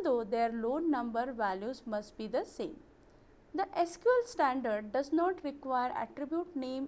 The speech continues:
in such result to be unique. The as clause should be used to assign the unique name to the attribute in the query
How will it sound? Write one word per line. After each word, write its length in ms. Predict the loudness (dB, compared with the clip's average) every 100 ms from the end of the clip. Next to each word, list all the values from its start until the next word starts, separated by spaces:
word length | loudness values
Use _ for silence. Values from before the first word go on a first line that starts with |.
| -6
in 160 | -8
such 400 | -6 -6 -6 -6
result 420 | -6 0 0 0 -2 -18 -20 -16 -6
to 100 | -2
be 120 | 2
unique. 540 | 2 0 -4 -6 -10 -18 -20 -20 -20 -20 -20 -6
The 140 | -2 0
as 340 | 2 2 0 -2
clause 460 | 2 4 4 0 -10 -20 -4
should 260 | 0 2
be 140 | 4 6 4
used 400 | 2 0 -2 -4
to 120 | -6 -4
assign 500 | -2 4 4 4 -2
the 120 | -2
unique 440 | 0 6 6 6
name 300 | 0 0 -2
to 100 | -4
the 160 | 0 2
attribute 600 | 2 -2 -4 -2 0 -2 -4
in 140 | -4
the 120 | -6
query 440 | -6 -6 -4 -2